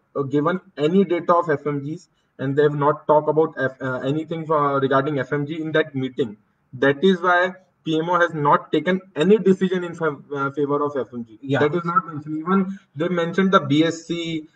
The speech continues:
Speaker 1: and the nursing staff and all the stuff they've mentioned, but they have not mentioned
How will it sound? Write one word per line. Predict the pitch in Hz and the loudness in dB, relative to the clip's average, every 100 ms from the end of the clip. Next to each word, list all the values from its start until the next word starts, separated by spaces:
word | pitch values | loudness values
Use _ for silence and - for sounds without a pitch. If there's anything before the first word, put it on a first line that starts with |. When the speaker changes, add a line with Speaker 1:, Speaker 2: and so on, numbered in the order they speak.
| _ | _
Speaker 1:
and | - 139 143 | -6 -4 0
the | 143 | 0
nursing | 147 156 143 170 | 2 2 0 -6
staff | 151 - 156 151 147 | -4 2 4 2 0
and | 160 | -2
all | 165 | -2
the | 175 190 | 0 -2
stuff | - 175 151 | 0 0 0
they've | 160 | -2
mentioned, | 147 135 185 190 | -2 -4 -2 0
but | 185 160 | 0 0
they | |
have | 180 180 | 0 0
not | 180 175 | -2 -2
mentioned | 165 160 202 214 | -4 -2 -2 -2